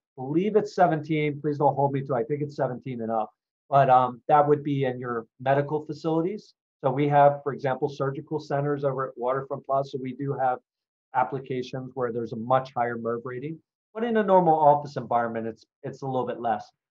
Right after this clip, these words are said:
Well, what the i-, what the bipolar ionization system does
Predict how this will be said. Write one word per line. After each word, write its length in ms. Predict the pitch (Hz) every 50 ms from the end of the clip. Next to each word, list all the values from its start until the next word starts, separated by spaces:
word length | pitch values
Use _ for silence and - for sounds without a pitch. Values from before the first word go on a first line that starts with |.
| _ _ _ _ -
Well, 160 | 165 160 165
what 200 | 175 196 190 196
the 120 | - 185 170
i-, 240 | 175 175 180 190 - -
what 200 | 160 165 165 -
the 160 | 170 156 143
bipolar 520 | 143 151 156 160 156 165 165 165 156 143
ionization 720 | 131 131 135 135 123 113 104 123 127 156 208 - - 123 107 -
system 340 | - 113 _ - 120 110
does 360 | 107 117 117 117 113 107 -